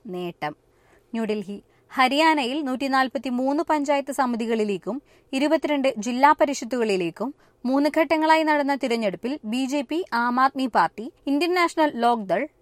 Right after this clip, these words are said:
കക്ഷികൾക്ക് ജയം. അംബാല, യമുനാനഗർ, ഗുരുഗ്രാം തുടങ്ങി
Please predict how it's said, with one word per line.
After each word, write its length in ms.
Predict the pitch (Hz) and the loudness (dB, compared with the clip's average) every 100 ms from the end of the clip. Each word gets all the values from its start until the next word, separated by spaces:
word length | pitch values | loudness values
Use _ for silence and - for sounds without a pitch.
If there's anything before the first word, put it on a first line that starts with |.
| _ - | _ 0
കക്ഷികൾക്ക് 640 | 262 - 262 214 190 320 277 | 0 2 0 0 0 -4 -6
ജയം. 340 | 202 151 135 - _ _ _ - | -6 -6 -8 -12 _ _ _ -4
അംബാല, 480 | 262 254 214 165 165 262 - _ _ | -2 0 4 4 2 -2 -6 _ _
യമുനാനഗർ, 760 | 233 262 262 269 254 180 165 214 - _ - | -2 0 2 0 0 -2 -4 -6 -6 _ -6
ഗുരുഗ്രാം 500 | 233 247 196 185 233 - | -2 -2 -2 0 -2 -4
തുടങ്ങി 360 | - 285 269 | -4 -2 -2